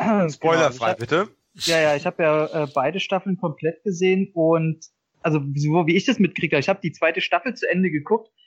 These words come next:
Speaker 2: Also ich mag auf einer bestimmten Ebene die letzten zwei, vielleicht drei Folgen nicht ganz so. Aber trotzdem finde ich die zweite Staffel nochmal geiler als die erste. Und als die zu Ende war, hab ich gedacht, "Oh,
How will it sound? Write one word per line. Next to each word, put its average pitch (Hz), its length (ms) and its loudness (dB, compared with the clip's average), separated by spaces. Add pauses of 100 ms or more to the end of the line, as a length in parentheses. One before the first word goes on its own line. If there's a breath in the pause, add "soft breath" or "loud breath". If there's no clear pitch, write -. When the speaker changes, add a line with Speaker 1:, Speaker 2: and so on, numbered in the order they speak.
(160)
Speaker 2:
Also 156 180 0
ich 196 120 0
mag 175 360 2 (100)
auf 170 220 0
einer 165 160 2
bestimmten 175 840 -4
Ebene 240 720 2 (680)
die 165 100 2
letzten 190 1000 0 (100)
zwei, 170 720 2 (100)
vielleicht 151 420 -2
drei 151 240 0
Folgen 156 460 -2
nicht 131 220 -8
ganz 143 340 -2
so. 113 320 -8 (340)
Aber 156 240 0
trotzdem 170 340 -2
finde 185 120 -2
ich - 80 -10
die 151 100 -6
zweite 156 360 0
Staffel 175 300 -4
nochmal 156 440 -2
geiler 165 360 2
als 156 220 -6
die 143 140 -14
erste. 180 600 -2 (300)
Und 156 160 -4
als 151 180 0
die 165 100 -4
zu 156 140 0
Ende 180 180 2
war, 170 100 2
hab 151 80 2
ich - 60 -10
gedacht, 156 220 -2
"Oh, 214 260 0